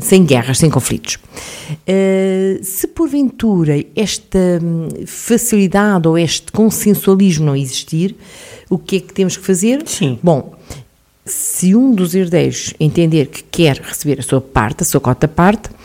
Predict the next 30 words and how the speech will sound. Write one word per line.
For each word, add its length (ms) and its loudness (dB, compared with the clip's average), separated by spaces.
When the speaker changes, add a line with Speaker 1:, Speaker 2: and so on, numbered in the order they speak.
Speaker 1:
bom, 160 2
requer 540 0
a 60 -2
abertura 300 -4
do 60 2
inventário. 560 -2
Eh, 680 0
e 100 2
o 60 0
que 140 -2
é 40 2
o 80 0
inventário? 460 0
Perguntar-me-á. 680 0
Speaker 2:
Vamos 160 -2
lá, 120 2
o 40 -2
que 80 0
é 40 2
Speaker 1:
Não 80 2
Speaker 2:
que 60 0
é 40 0
o 20 2
Speaker 1:
perguntou. 340 2
Speaker 2:
inventário? 380 -4
Speaker 1:
Função 280 0
do 60 2
inventário. 440 -2
O 60 0
inventário, 560 0